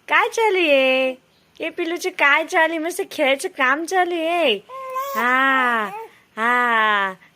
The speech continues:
खेळत आहे पिल्लू. कसं खेळत? तोंडात हात नाही घालू बाबा, तोंडात हात नाही घालायची सोन्या. अच्छा, तोंडात हात नाही घालू. कल, कल, कल, कल, कल.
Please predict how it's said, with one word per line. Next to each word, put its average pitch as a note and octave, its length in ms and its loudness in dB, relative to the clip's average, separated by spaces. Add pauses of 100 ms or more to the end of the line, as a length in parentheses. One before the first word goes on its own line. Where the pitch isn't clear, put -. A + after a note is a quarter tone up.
(140)
खेळत D#4+ 340 0
आहे A4 160 2
पिल्लू. D4+ 680 -2 (380)
कसं G4+ 300 0
खेळत? D4+ 420 2 (720)
तोंडात D#4 280 2
हात F4 120 4
नाही E4+ 200 -2
घालू G#4 260 2
बाबा, A#3+ 540 2 (440)
तोंडात C#4 300 -2
हात D#4 160 0
नाही C4 200 0
घालायची D4+ 500 0
सोन्या. A3+ 640 0 (420)
अच्छा, C#4 200 -6
तोंडात D#4 380 -6
हात E4 140 -6
नाही C4+ 260 -2
घालू. A#3+ 460 -2
कल, F4 220 2
कल, G4 200 -2
कल, F#4 180 -4
कल, F#4 160 -8
कल. F4 180 -10